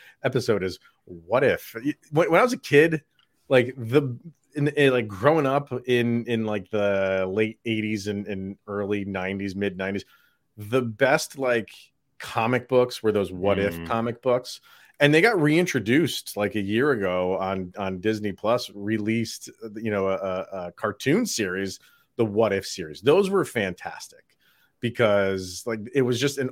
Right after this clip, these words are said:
Speaker 1: alternate reality.
Speaker 2: Yeah.
Speaker 1: And we're gonna kinda do that <laughs> today. We'll talk about where we would like to see some outdoor games, uh, whether they involve the Avalanche or not.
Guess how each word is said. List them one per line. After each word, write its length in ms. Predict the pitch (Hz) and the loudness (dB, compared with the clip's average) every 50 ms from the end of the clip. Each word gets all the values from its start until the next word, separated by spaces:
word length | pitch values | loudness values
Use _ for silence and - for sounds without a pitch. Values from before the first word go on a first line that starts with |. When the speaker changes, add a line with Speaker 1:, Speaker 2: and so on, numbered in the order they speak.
| - - | -4 -2
Speaker 1:
alternate 600 | 113 113 127 127 127 - 135 127 117 117 113 - 110 | 2 2 2 2 2 0 0 2 2 2 0 0 -2
reality. 840 | 110 113 107 101 90 85 95 101 95 90 82 82 78 78 78 - _ - _ _ _ - | -4 -2 0 0 0 0 0 0 -2 -2 -4 -6 -10 -14 -16 -18 _ -20 _ _ _ -12
Speaker 2:
Yeah. 120 | - 82 - | -8 -4 0
Speaker 1:
And 100 | 139 139 | 2 4
we're 180 | 139 143 139 - _ - | 4 2 2 -2 _ -6
gonna 340 | - 170 214 320 285 240 - - | 0 0 0 0 -2 -6 -6 -4
kinda 240 | 151 165 165 156 131 | -2 -2 0 -2 -2
do 440 | 113 110 - 123 131 139 139 131 123 | -6 -8 -6 -2 0 0 0 0 0
that 340 | 113 104 85 85 87 85 - | 0 -2 -2 -2 -6 -8 -10
<laughs> 60 | - - | -12 -12
today. 640 | - 90 131 143 131 - - 139 113 101 104 98 - - - - - - _ - | -8 0 4 4 4 4 4 2 2 4 2 -2 -4 -6 -20 -20 -20 -18 _ 0
We'll 160 | 131 147 143 | 2 2 4
talk 320 | 143 - 160 190 202 - | 4 2 2 2 2 0
about 340 | 339 233 208 190 180 170 - | 0 0 2 2 2 0 0
where 520 | 123 120 135 139 143 151 160 160 170 170 | 0 2 2 4 4 4 2 2 2 2
we 120 | 165 165 165 | 4 4 4
would 140 | 170 165 160 | 4 2 2
like 120 | 165 151 | -2 -4
to 80 | 147 139 | -4 -8
see 160 | - 165 147 | -4 -4 -4
some 200 | 139 135 127 - - - | -2 -4 -4 -4 -2 0
outdoor 600 | 113 135 - - 135 113 - 113 101 113 123 139 | 0 2 0 0 -6 -6 -4 0 0 2 2 2
games, 600 | 143 160 165 175 185 196 240 254 233 - - - _ _ _ _ _ _ _ _ _ _ - | 2 0 0 0 -2 -4 -6 -6 -8 -12 -16 -20 _ _ _ _ _ _ _ _ _ _ -4
uh, 300 | 131 131 135 135 139 147 | 0 2 2 4 2 2
whether 300 | 156 143 220 214 196 185 | 0 0 0 2 2 4
they 120 | 180 170 | 4 4
involve 240 | 160 143 131 131 127 | 2 2 2 2 4
the 100 | 120 117 | 4 4
Avalanche 400 | 110 110 101 107 107 107 98 - - | 4 4 2 0 -2 -2 -4 -6 -6
or 140 | 120 107 | -4 -4
not. 320 | 101 92 87 87 98 - | -4 -4 -4 -4 -4 -6